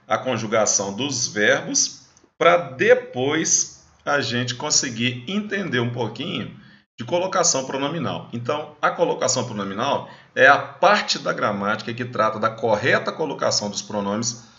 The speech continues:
oblíquos átonos na frase, tá? Embora na linguagem falada, olha que interessante, a colocação dos pronomes não seja rigorosamente seguida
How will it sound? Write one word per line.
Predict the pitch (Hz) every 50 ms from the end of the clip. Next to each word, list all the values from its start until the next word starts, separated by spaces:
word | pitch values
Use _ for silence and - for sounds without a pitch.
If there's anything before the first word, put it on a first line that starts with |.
| _ _ _ _ _
oblíquos | - 135 - - - 107 123 143 127 139 110 - - -
átonos | 101 104 123 120 - 123 123 117 127
na | 117 120 123 147
frase, | 139 - - - 104 104 107 101 92 - - - - - - -
tá? | - 87 92 110 127 135 131 - - - - - _ - - _ _
Embora | - 185 202 196 160 - 180 190 196 196
na | 196 175
linguagem | 165 151 139 120 131 135 135 -
falada, | - 131 117 107 104 98 95 90 92 - -
olha | 147 165 240
que | 175 175
interessante, | 165 165 - 151 143 - - 107 95 90 - - - -
a | - 147
colocação | - 190 185 190 196 196 196 165 - - - 185 190
dos | 190 -
pronomes | - - 160 147 127 113 107 104 - - - - - - _ _ _ _ -
não | 131 139 156 175 208 240 262 262
seja | - - - - - - - 170 180 190 202 190 160 139 139 139 123
rigorosamente | 104 95 120 160 190 175 165 170 156 127 123 127 123 113 120 107 101 101 101 101 98 101
seguida | - - - - 143 135 107 104 101 101 101 110 104 107 170 190 226 262 - - -